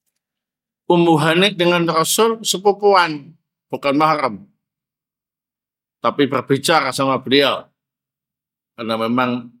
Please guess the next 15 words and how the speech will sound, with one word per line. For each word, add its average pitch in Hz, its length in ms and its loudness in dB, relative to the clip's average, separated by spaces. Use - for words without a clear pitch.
aman 139 320 0
dari 120 240 -2
fitnah. - 560 -10
Tapi 156 400 0
kalau 165 480 0
tidak 156 480 0
aman 156 300 0
dari 151 180 0
fitnah, 175 540 0
sekali 156 480 -2
lagi 147 400 0
ahsan 143 380 -4
tark, - 240 -4
sebaiknya 127 480 -6
ditinggalkan, 120 580 -6